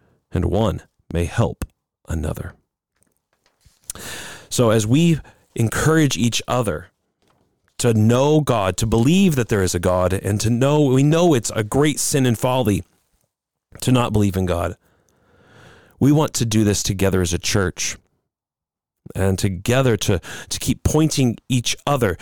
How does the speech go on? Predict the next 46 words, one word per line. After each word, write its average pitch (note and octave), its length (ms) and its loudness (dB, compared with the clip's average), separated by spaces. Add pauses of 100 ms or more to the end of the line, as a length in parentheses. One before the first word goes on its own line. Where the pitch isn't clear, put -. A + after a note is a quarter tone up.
(180)
to B2 100 -2
that A2+ 220 -2
first - 500 0
and A2 180 2
chiefest A2+ 640 0
being F#2 480 2
who G#2 140 0
is F2 160 0
God, D2 460 -4 (560)
to A#2+ 100 -2
believe C3+ 460 4
that G#2 140 0
he G2+ 140 0
is F2 120 -2
there, F2 260 2
that F2+ 120 -2
he B2+ 100 4
is A#2 80 0
the A2+ 80 2
rewarder G#2+ 600 2
of A#2 100 -2
those A#2 240 2
who G#2+ 100 0
seek - 300 -2
him. G2+ 280 -4 (760)
And F#2 160 0
next C3 300 0
week, G#2 320 -2 (380)
we're G2+ 100 0
going G2 240 0
to F#2+ 120 0
learn F#2+ 260 2
and F#2 100 2
ask F#2 180 0
the - 60 -2
question, - 420 -2
question G2+ 380 -2
three, D3 380 0 (260)
which - 220 -4
deals F#2 340 0
with E2 180 0
now, G#2 380 0 (360)
how A#2+ 200 -2
do A#2 80 2
we F#2+ 140 2
know F#2+ 480 0